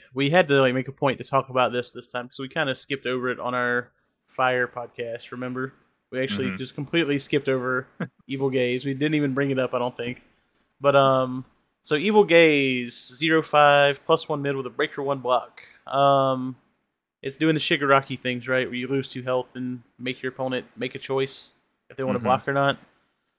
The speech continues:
Speaker 1: Um, I, so I don't know how you feel about this card. I feel like this card is just not quite good enough. Like, I think it's a good card. Um, I just don't know if it's good enough that I would ever put it in a deck, unless I was maybe playing a seven hand size character.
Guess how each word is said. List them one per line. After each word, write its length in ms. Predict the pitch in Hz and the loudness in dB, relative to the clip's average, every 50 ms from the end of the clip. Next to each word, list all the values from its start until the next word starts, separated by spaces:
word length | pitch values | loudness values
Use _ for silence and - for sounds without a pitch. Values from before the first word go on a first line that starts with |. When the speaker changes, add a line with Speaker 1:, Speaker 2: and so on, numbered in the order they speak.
| _ _ - | _ _ 0
Speaker 1:
Um, 840 | - 165 175 180 185 180 180 180 180 180 185 185 185 185 175 170 180 _ _ _ _ _ _ _ _ - - | 4 4 6 6 6 4 4 4 2 0 0 -2 -4 -4 -6 -8 -12 _ _ _ _ _ _ _ _ -10 -8
I, 120 | 165 147 - _ _ - | -8 -8 -8 _ _ -10
so 460 | - - 185 185 185 180 180 180 165 | -4 2 4 4 6 6 6 6 6
I 120 | 156 190 | 6 6
don't 120 | 214 220 190 | 6 6 6
know 120 | 180 165 | 6 6
how 40 | 156 | 4
you 120 | 143 139 135 | 4 2 2
feel 160 | - 143 127 | 0 0 2
about 140 | 135 127 120 | 2 2 2
this 100 | 135 - | 0 -2
card. 320 | - 143 131 135 131 139 | 2 2 4 4 2 2
I 140 | 110 143 160 | 2 0 2
feel 160 | - 226 208 | 4 4 4
like 100 | 190 147 | 4 2
this 100 | 143 - | 2 0
card 220 | - 156 143 143 139 | 4 4 4 4 4
is 80 | 131 | 2
just 320 | 131 139 139 - - _ - 123 | -2 -4 -4 -6 -10 _ -8 -6
not 260 | 131 131 - - - | -4 -4 -6 -8 -10
quite 480 | - 131 135 139 143 131 _ - 120 | -8 -4 -2 -2 -2 -2 _ -12 -12
good 160 | 117 131 131 139 | -8 -6 -4 -4
enough. 380 | 143 147 147 151 147 - - | 0 0 0 0 0 -2 -4
Like, 160 | 135 127 120 | -4 -2 0
I 60 | 135 139 | 0 0
think 180 | 185 202 202 | 2 2 0
it's 120 | 180 - - | 0 0 0
a 60 | 143 | 0
good 220 | 131 156 151 151 - | 2 2 2 2 0
card. 540 | - 139 135 143 151 160 175 175 185 180 - _ _ _ _ _ _ _ _ _ _ _ - | -2 2 4 6 6 6 4 2 -4 -12 -16 _ _ _ _ _ _ _ _ _ _ _ -6
Um, 340 | - 131 135 131 131 127 123 | -2 2 2 2 2 0 0
I 140 | - 135 143 | 2 2 2
just 140 | 151 160 143 | 2 2 0
don't 260 | 143 143 135 - - | 2 0 0 0 -2
know 140 | 131 135 135 | 0 0 0
if 80 | 135 139 | 0 -2
it's 120 | 131 - | -8 -4
good 140 | - 143 127 | -2 -2 0
enough 220 | 131 135 131 - | 0 -2 -2 -2
that 100 | 135 117 | -2 0
I 80 | 127 131 | 0 2
would 100 | 131 127 | 2 2
ever 160 | 131 120 127 | 0 -2 -6
put 160 | - - 135 | -8 -8 -8
it 40 | 127 | -8
in 80 | 110 120 | -8 -8
a 60 | 123 | -6
deck, 320 | 127 127 127 127 - - - | -4 -2 -2 -2 -4 -6 -10
unless 340 | 127 139 143 147 147 - - | -6 0 2 2 2 4 4
I 60 | 139 | 2
was 160 | 135 135 127 | 2 2 0
maybe 220 | 139 135 135 135 131 | -2 -4 -4 -4 -6
playing 240 | - 139 131 123 | -6 -6 -6 -6
a 40 | 123 | -6
seven 280 | - - 139 131 143 139 | -6 -6 -6 -4 -4 -6
hand 160 | 139 139 135 | -8 -6 -4
size 200 | - 139 139 - | -2 -2 -2 -2
character. 480 | - 151 143 143 139 - 147 143 156 | -2 -4 -4 -4 -4 -6 -8 -10 -10